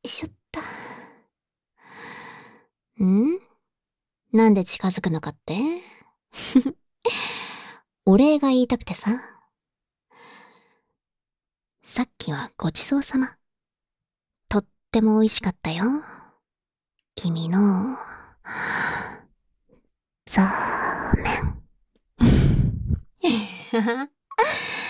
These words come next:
あー、ごめんごめん。可愛いからからかっちゃった。ねえ。普段は、あの子とどんなプレイしてんの？やっぱりノーマル？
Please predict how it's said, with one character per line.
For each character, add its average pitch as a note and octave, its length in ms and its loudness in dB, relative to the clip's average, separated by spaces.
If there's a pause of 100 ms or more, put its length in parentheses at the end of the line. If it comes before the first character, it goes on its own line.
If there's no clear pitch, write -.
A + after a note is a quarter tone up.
(100)
あ A#3 340 4
ー、 A3 40 2
ご A3 80 0 (340)
め D4+ 160 6
ん B3 140 6
ご A3 140 2
め A#3+ 140 0
ん。 A3 60 -8 (600)
可 A3+ 180 4
愛 A#3+ 140 8
い A#3 60 0
か G3 100 -8
ら E3 100 -10
か - 140 -8
ら G3+ 100 -2
か G#3 100 -6
っ G#3 60 -8
ち - 120 -20
ゃ - 20 -20
っ - 100 -20
た。 - 140 -20 (960)
ね A3+ 420 0
え。 - 20 -20 (1300)
普 F4+ 100 -2
段 C4 240 0
は、 G#3+ 300 0 (340)
あ A3 120 2
の D4 140 2
子 C#4+ 120 -2
と F#3+ 120 0
ど A3+ 160 4
ん E4 80 4
な B3+ 100 2
プ - 80 -6
レ F3 120 0
イ E3+ 60 -6
し - 60 -6
て F3 140 -4
ん D#3+ 100 -8
の？ G#3 320 -4 (760)
や A3+ 100 2
っ A3 40 -2
ぱ A#3+ 100 4
り G#3 80 6
ノ A#3 220 8
ー A3+ 40 6
マ G3 100 2
ル？ F3+ 340 -8